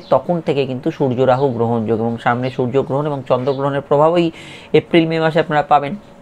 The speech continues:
ফলত রাশিতে দুটো গ্রহণ, তো এক্ষেত্রে আমার মনে হয় চোদ্দোই এপ্রিল থেকে between চোদ্দোই,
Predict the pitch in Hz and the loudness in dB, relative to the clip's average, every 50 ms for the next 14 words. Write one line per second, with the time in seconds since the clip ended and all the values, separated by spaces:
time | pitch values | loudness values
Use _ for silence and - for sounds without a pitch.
0 | - - - - - - - - - 147 147 156 151 - 160 131 117 143 - 165 | -20 -20 -20 -20 -20 -20 -12 -4 2 2 2 4 4 4 4 4 4 2 2 -2
1 | 156 165 160 139 135 135 - 165 151 123 123 123 123 131 123 110 131 - - - | 0 2 2 2 2 2 2 2 2 4 2 2 2 2 2 0 0 -4 -12 -18
2 | - - - - - 139 139 139 - 196 185 - - 196 180 175 165 156 143 139 | -20 -20 -12 -2 2 4 4 4 4 0 -2 -2 -2 -2 0 0 -2 -2 -2 -2
3 | 135 143 151 165 180 - - - 156 139 135 135 151 170 180 170 160 - - - | -2 -2 -2 -2 -4 -2 0 2 2 2 2 2 2 2 2 2 0 -2 -2 -2
4 | 175 175 170 160 180 170 165 180 160 147 135 143 143 151 156 156 151 - 147 131 | -2 -2 0 0 -2 -2 -2 -2 -2 -2 -2 -2 -2 -2 -2 -4 -4 -2 -2 -2
5 | 117 120 - 143 143 143 139 | -2 -2 -2 0 0 0 0